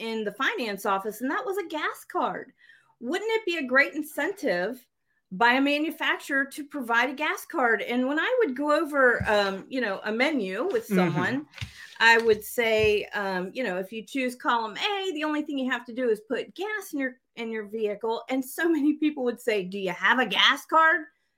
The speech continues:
Speaker 1: That sure would be a great thing to put on the menu." But when you said that yesterday, I thought, "What a great incentive for a manufacturer to put out,
Speaker 2: Uh,
Speaker 1: um,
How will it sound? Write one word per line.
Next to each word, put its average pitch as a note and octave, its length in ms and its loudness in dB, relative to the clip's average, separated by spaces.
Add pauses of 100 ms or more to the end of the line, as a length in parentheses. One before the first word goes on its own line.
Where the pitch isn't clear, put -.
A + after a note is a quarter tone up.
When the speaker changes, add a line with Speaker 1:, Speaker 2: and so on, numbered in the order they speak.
(120)
Speaker 1:
That A3 400 6
sure D#4 220 -4
would C#4 180 -2
be B3+ 140 2
a A3 60 6
great A3 300 0
thing A#3 180 0
to B3 60 -2
put B3 160 -2
on A3+ 120 -4
the G#3+ 80 -8
menu." B3 460 -2 (360)
But D4 100 -8
when F4+ 140 -4
you C5 200 -2
said A#4+ 240 -4
that D#4+ 100 -8
yesterday, E4+ 420 -6
I C#4+ 60 -6
thought, C#4 260 -6 (220)
"What E4+ 280 -6
a D#4 60 -4
great G3+ 320 -4
incentive G#3 560 -6 (440)
for A3+ 120 -2
a A3 60 -2
manufacturer A3+ 720 -2
to F3+ 120 -16
put F#3 260 -4
out, F#3+ 540 0 (200)
Speaker 2:
Uh, - 420 -16
Speaker 1:
um, F3+ 400 -2